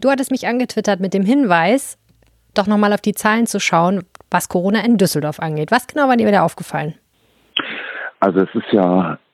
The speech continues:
Speaker 2: äh, die letzten Tage auch jetzt bei der Stadt angekommen.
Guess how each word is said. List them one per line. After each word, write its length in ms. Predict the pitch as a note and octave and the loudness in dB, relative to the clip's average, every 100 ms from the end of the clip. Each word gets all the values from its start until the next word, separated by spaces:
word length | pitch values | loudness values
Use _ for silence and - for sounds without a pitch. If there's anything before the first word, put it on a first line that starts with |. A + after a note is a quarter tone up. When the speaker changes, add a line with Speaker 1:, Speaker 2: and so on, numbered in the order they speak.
| - | -4
Speaker 2:
äh, 260 | F2+ E2+ | 2 2
die 120 | D#2 E2+ | 4 2
letzten 360 | F2+ - - | 2 -4 -16
Tage 580 | - F2 F#2+ F#2 F#2 E2+ | -6 -2 0 2 2 2
auch 240 | E2 D#2 - | 0 -4 -2
jetzt 260 | E2 - - | -4 -4 -2
bei 120 | E2 | -2
der 100 | D2+ | -2
Stadt 260 | - D#2 | -2 -2
angekommen. 680 | D2 E2 A2+ A2 B2 A#2+ C3 | 2 2 2 2 2 2 0